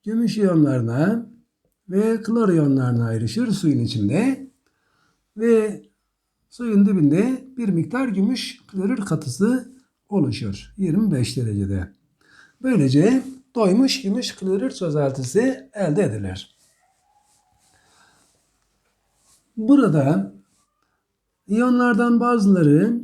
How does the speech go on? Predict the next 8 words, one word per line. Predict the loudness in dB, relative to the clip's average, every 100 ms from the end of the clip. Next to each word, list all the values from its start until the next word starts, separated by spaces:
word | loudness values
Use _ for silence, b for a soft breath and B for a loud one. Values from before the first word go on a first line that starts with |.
| -4
katının | -4 -2 -2 -2
çekim | -2 -4 -2 0
gücüne | 2 2 2
yakalanarak | 0 0 2 2 4 2 0
katı | -2 4
hale | 4 4
geçerken | 2 2 0 0 -2 0 0 0 -6 B B B -10
katı | -8 2 2 2 -2